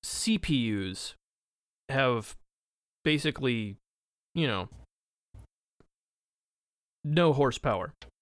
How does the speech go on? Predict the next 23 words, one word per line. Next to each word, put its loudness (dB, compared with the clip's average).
Like, 0
they 2
put -4
decent 0
G -2
P 0
Us 0
in -2
those -2
machines, -6
but 2
there's 0
not 2
a 2
lot 6
of 0
C 0
P -2
U 2
power 2
going 0
on 0
there. -6